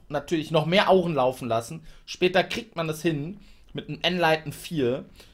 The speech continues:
noch zusätzlich zu den drei Auren, also Haste, Hatred, Clarity und Discipline laufen zu lassen.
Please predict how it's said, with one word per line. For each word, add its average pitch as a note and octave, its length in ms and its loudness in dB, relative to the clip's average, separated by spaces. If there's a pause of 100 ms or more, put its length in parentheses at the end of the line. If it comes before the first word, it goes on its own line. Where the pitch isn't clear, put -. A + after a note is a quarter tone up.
(120)
noch D3+ 300 2
zusätzlich F3+ 500 -4
zu C3+ 120 -10
den C3 160 -4
drei A#2+ 260 2
Auren, A#2+ 180 2
also A#2+ 220 -4
Haste, E3 500 -2 (100)
Hatred, E3+ 680 -2 (320)
Clarity E3 800 0 (160)
und A3 240 0
Discipline A#2+ 520 -4
laufen F#2+ 300 -2
zu G#2 120 -10
lassen. F#2+ 460 -8